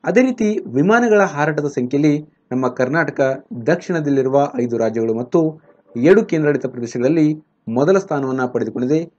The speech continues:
ಈ ಒಂದು ಮಾಹಿತಿಯನ್ನ ನಾಗರಿಕ ವಿಮಾನಯಾನ ಸಚಿವಾಲಯ ಬಿಡುಗಡೆ ಮಾಡಿರೋ ಒಂದು ವರದಿಯಲ್ಲಿ ಅಂಕಿ ಸಂಖ್ಯೆಯಲ್ಲಿ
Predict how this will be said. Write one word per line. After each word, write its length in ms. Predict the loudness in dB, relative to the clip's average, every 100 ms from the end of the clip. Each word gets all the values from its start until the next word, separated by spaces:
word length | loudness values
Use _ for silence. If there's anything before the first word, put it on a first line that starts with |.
| _
ಈ 60 | -2
ಒಂದು 200 | 0 0
ಮಾಹಿತಿಯನ್ನ 580 | 0 0 0 0 -2 0 -2 -4 _ _ -4
ನಾಗರಿಕ 480 | 0 2 2 0 0
ವಿಮಾನಯಾನ 500 | 0 0 0 0 -2
ಸಚಿವಾಲಯ 440 | -6 -4 0 2 0 -6 _ _ -6
ಬಿಡುಗಡೆ 340 | 0 4 4
ಮಾಡಿರೋ 300 | 4 0 0
ಒಂದು 280 | 0 0 0
ವರದಿಯಲ್ಲಿ 460 | 2 2 2 0 -2
ಅಂಕಿ 280 | -4 -6 -8
ಸಂಖ್ಯೆಯಲ್ಲಿ 560 | -8 -4 -2 -2 -4